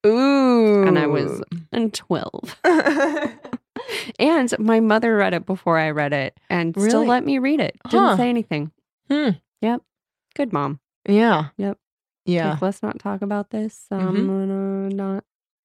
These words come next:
Speaker 2: invade your personal space."
Speaker 1: Yeah. Yeah.
Speaker 2: 'Cause it wasn't like it got super graphic or anything.
Speaker 1: No, it's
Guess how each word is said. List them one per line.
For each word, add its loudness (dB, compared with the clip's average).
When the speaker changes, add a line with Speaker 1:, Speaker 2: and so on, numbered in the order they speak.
Speaker 2:
invade -4
your -4
personal -6
space." -8
Speaker 1:
Yeah. 2
Yeah. -2
Speaker 2:
'Cause -2
it 2
wasn't 0
like 0
it -4
got -6
super -8
graphic -6
or -10
anything. -4
Speaker 1:
No, 2
it's -4